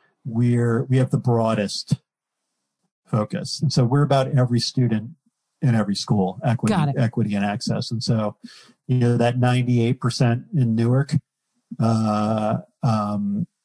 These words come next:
Speaker 1: you know, to us is, is a big metric. And then from there, you know, we want to see participation. So another great Newark metric is music technology. Um, we have a thing called the Jay Dilla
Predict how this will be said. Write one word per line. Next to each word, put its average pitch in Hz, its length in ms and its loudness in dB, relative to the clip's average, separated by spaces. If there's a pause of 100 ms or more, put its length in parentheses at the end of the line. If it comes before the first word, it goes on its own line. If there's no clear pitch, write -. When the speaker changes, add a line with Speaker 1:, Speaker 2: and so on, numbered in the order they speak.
(100)
Speaker 1:
you 127 120 4
know, 107 140 0
to 110 200 0
us 104 220 -2
is, 107 200 -6
is 139 180 0
a 117 40 -2
big 110 240 -2
metric. 123 420 0 (460)
And 135 220 2
then 147 360 2
from 127 200 2
there, 135 640 2 (1040)
you 156 160 4
know, 117 460 0
we 123 120 2
want 117 400 0 (480)
to 139 100 0
see 127 160 2
participation. 127 720 0
So 135 140 0
another 143 260 4
great 135 220 0
Newark 131 300 2
metric 117 480 0
is 113 460 0 (560)
music 147 320 2
technology. 139 800 2 (200)
Um, 113 540 0 (800)
we 123 140 2
have 113 80 2
a 120 40 2
thing 123 160 2
called 120 200 2
the 117 80 2
Jay 117 360 2
Dilla 123 500 2